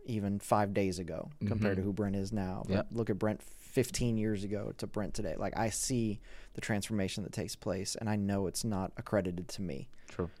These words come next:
Speaker 1: Uh, it is credited to the Holy Spirit. So first, I know it's possible because I've seen it happening in my own life through the
Speaker 2: Mm-hmm.
Speaker 1: power of the Holy Spirit. Second reason why I know it's possible is because God told you to do it.
Speaker 2: That's right.
Speaker 1: And God doesn't tell you to do something that you can't do.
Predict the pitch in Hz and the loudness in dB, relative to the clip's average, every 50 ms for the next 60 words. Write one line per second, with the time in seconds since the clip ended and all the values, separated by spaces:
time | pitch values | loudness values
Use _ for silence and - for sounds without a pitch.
0 | - - - 110 90 78 - - 113 101 101 95 - - - 92 90 87 82 - | -12 -6 -4 -2 -2 -2 0 0 2 2 2 2 0 0 2 2 2 2 -2 -4
1 | - 92 104 98 92 92 - - - - 82 - - - - 101 80 98 - - | -4 -4 -2 -2 -2 -2 -2 -4 -6 -6 -6 -6 -6 -6 -4 -4 -4 -4 -6 -8
2 | - - - - - - - 117 110 104 - - - 113 113 110 107 110 110 110 | -10 -10 -10 -10 -2 4 6 6 6 6 4 2 0 2 2 4 4 4 4 4
3 | 107 - - 117 104 98 95 - - 110 101 104 98 107 92 95 92 - - - | 2 2 4 4 4 4 4 2 0 0 0 0 0 0 2 0 0 0 0 -2
4 | 107 101 101 98 90 - 98 90 90 87 - 90 92 98 98 98 92 98 104 101 | 0 0 0 -2 -2 -4 -4 -4 -2 -2 -2 -2 -2 0 -2 -2 -2 0 0 0
5 | 104 104 82 92 120 117 - 104 101 98 - 120 104 104 202 - 95 92 95 101 | 0 0 -2 -2 -4 -4 -6 -6 -6 -2 0 2 2 2 4 4 4 4 4 2
6 | 101 101 98 - - - 107 104 110 - - - - - - - - - - - | 0 -2 -2 -4 -4 -2 -2 -2 -4 -6 -10 -14 -14 -14 -14 -14 -14 -10 0 6
7 | - 139 131 135 127 120 107 113 110 104 101 101 104 101 107 110 - - 110 92 | 6 8 8 8 8 8 6 6 6 6 6 6 4 2 2 0 0 2 2 2
8 | 92 - - 104 104 95 98 110 - 107 95 104 117 107 98 98 - 107 107 95 | 2 2 0 -2 -2 -2 -2 -4 -2 -2 -2 2 4 4 4 4 2 -2 -2 -2
9 | 92 92 90 90 80 73 71 - - - - - - - 107 - 110 117 120 - | -2 -4 -4 -2 -2 -2 -2 -4 -6 -10 -14 -10 -8 -8 -4 0 0 0 0 -2
10 | - - - - - - - - 107 104 101 107 104 110 117 127 123 123 - - | -6 -12 -16 -16 -14 -10 -4 -2 0 2 4 4 6 6 6 4 4 4 2 4
11 | 120 113 110 101 104 95 107 117 113 - 95 92 90 92 90 90 87 - - - | 4 4 4 4 2 2 2 2 2 2 2 0 0 0 -2 -4 -4 -6 -6 -6
12 | - - - - | -6 -4 -4 -4